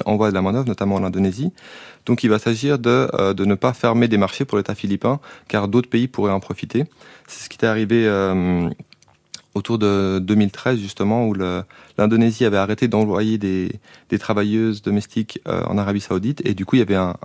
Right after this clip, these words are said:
un, un appel d'air très fort aux Philippines, où il fallait absolument envoyer un maximum de, de travailleuses vers l'Arabie Saoudite qui est, pour répondre à cette demande,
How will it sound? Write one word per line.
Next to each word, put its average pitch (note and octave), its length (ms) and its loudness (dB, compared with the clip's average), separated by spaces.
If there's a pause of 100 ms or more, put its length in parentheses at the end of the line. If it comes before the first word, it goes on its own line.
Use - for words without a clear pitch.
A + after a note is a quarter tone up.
un, F#2+ 240 0
un F#2 200 -6
appel G#2+ 520 -2
d'air G2+ 200 -2
très - 160 -6
fort A#2+ 420 2
aux G#2+ 80 -4
Philippines, G2+ 400 0
où A2 100 2
il G2 60 -10
fallait - 180 0
absolument A#2+ 560 2
envoyer A#2 480 2 (320)
un F#2+ 80 0
maximum A2 480 2
de, F#2+ 240 0
de G2 80 -2
travailleuses G#2 680 0
vers G#2+ 200 0
l'Arabie G2+ 260 0
Saoudite G2+ 500 -2
qui - 120 -4
est, - 180 -6 (340)
pour - 120 -4
répondre G#2 240 2
à G2 40 -2
cette - 160 -6
demande, G#2 400 0